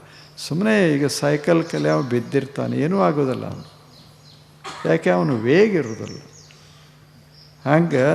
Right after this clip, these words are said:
ನಾವು ಸ್ವಲ್ಪ ಜಾಣತನದಿಂದ ಜಗತ್ತಿನಾಗ ಬದುಕೋದನ್ನು ಕಲಿತೇವಲ್ಲ, ಇದು ನೀತಿಶಾಸ್ತ್ರ. ಅದಕ್ಕೆ ಮೊದಲನೇ ನೀತಿ ಯಾವುದು? ಸಾವಧಾನ, ಎಚ್ಚರ ಇರಲಿ.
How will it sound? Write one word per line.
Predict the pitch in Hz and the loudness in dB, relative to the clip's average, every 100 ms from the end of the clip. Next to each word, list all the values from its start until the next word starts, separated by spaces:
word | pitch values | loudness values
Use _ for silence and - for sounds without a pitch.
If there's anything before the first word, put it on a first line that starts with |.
| 147 | 0
ನಾವು | 113 135 202 214 - | -2 -2 0 -2 -2
ಸ್ವಲ್ಪ | 143 147 160 - 113 110 | -2 -2 -4 -8 -10 -6
ಜಾಣತನದಿಂದ | 123 151 151 143 143 127 123 135 147 127 | 0 0 -2 -6 -4 -4 -4 -6 -4 -6
ಜಗತ್ತಿನಾಗ | 104 120 131 131 - 143 131 127 120 | -6 -4 -4 -6 -10 -6 -4 -4 -6
ಬದುಕೋದನ್ನು | 120 117 - 143 131 131 127 117 - - - - - - | -6 -6 -6 -4 -4 -4 -4 -6 -10 -20 -20 -20 -20 0
ಕಲಿತೇವಲ್ಲ, | 156 165 214 - 175 131 127 123 151 240 247 | 4 6 6 4 2 2 2 2 2 0 -4
ಇದು | 180 151 190 135 | -6 -4 -2 0
ನೀತಿಶಾಸ್ತ್ರ. | 127 170 - 123 - - - - - - 123 - - 175 - - - - - - - - - - - - | 2 2 0 -6 -6 -8 -8 -12 -14 -10 -10 -10 -14 -18 -20 -20 -20 -20 -20 -20 -20 -20 -20 -20 -18 -6
ಅದಕ್ಕೆ | 127 135 131 127 | 0 0 0 -2
ಮೊದಲನೇ | 117 123 135 156 165 165 | 0 2 4 6 4 4
ನೀತಿ | 143 147 147 143 | 4 2 2 4
ಯಾವುದು? | 143 139 135 156 208 233 - - - - - - | 4 4 2 2 0 -2 -12 -20 -20 -20 -12 -8
ಸಾವಧಾನ, | - 131 131 131 131 131 127 127 131 127 131 - - - - - - - - - - 135 | -4 -2 0 2 2 -2 -4 -6 -4 -4 -6 -8 -16 -20 -20 -20 -20 -20 -20 -20 -8 -6
ಎಚ್ಚರ | 127 - - - 139 131 | -6 -10 -12 -6 0 0
ಇರಲಿ. | 127 113 113 | 0 -4 -10